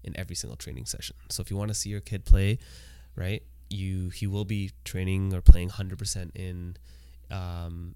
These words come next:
at practice. Um, but as a coach, you need to make sure, especially at the youth level, the grassroots level,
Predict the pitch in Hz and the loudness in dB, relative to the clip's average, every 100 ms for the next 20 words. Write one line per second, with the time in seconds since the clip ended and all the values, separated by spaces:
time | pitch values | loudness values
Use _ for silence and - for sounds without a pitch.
0 | - 92 - 87 - 208 - - - - | -12 -12 -10 -12 -8 -2 -2 -2 -10 -18
1 | - - - 95 90 90 92 85 - - | -20 -16 -6 -4 -4 2 2 2 -10 -20
2 | - - 95 95 110 - 104 - - - | -20 -12 -8 -4 -6 -4 -4 -4 -4 -6
3 | - 110 110 131 - 107 95 - 95 110 | -2 0 0 2 2 2 -6 -6 -4 -4
4 | - 98 107 95 - 95 90 - 98 101 | -4 -4 -4 -4 -6 -6 -6 -6 -4 -4
5 | 98 - 80 - 98 82 - 98 143 | -6 -8 -8 -6 -6 -8 -8 -6 -6